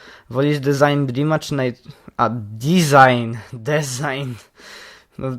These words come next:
nie tak się pisze design, ale okej. Wolisz design Dreama czy Nightmare'a, zanim stał się taki jak teraz? Zależy. Ogólnie w-, zale-, zależy od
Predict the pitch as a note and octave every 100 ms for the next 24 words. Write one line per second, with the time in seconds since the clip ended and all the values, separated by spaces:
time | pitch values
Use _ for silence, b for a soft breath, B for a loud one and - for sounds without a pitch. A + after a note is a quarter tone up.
0 | - C#3+ D3 - C#3 C#3+ C#3+ C#3 C3 B2
1 | A#2+ A#2+ A#2 A#2+ - A2+ A2+ G#2+ A#2+ C#3
2 | C3+ D3 C#3+ C#3 C3+ C#3+ D#3 D3+ D3 C#3
3 | C3+ C3+ A2+ A#2 A#2+ B2 A#2+ - B2+ B2
4 | B2 A#2+ A#2+ A#2+ A#2+ A#2+ A#2+ b _ B2+
5 | - A#2 - A#2+ G#2+ - _ B B B
6 | B B A#2+ D3 D#3 C3 A2 - - C3+
7 | D3+ E3 D#3+ D#3+ D#3+ D#3+ - _ _ _
8 | - C3 A#2+ A#2+ A#2+ C3 D3 - C3 D3
9 | D#3+ D#3 D#3